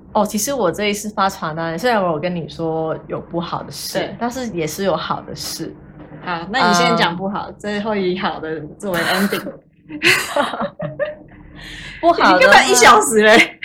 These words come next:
Speaker 1: 一小时，Oh my God。
Speaker 2: 这要分两集。
Speaker 1: 嗯，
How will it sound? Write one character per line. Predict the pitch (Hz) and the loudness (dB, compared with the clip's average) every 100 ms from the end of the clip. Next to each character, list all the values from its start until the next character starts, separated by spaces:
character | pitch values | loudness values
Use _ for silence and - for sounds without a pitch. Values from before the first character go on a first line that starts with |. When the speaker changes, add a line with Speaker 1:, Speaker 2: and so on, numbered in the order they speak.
| - - - | -6 -6 -10
Speaker 1:
一 | 233 | -12
小 | - 160 | -6 -6
时， | 175 | -8
Oh | - 196 | -6 -4
my | 202 175 - 147 | -2 -4 -8 -12
God。 | 143 151 175 180 160 143 - - | -8 -6 -4 -4 -4 -8 -14 -8
Speaker 2:
这 | |
要 | 240 | -8
分 | 240 226 | -4 -2
两 | 202 165 - | -2 -4 -10
集。 | 196 | -2
Speaker 1:
嗯， | 185 190 185 185 185 | 0 2 2 0 -2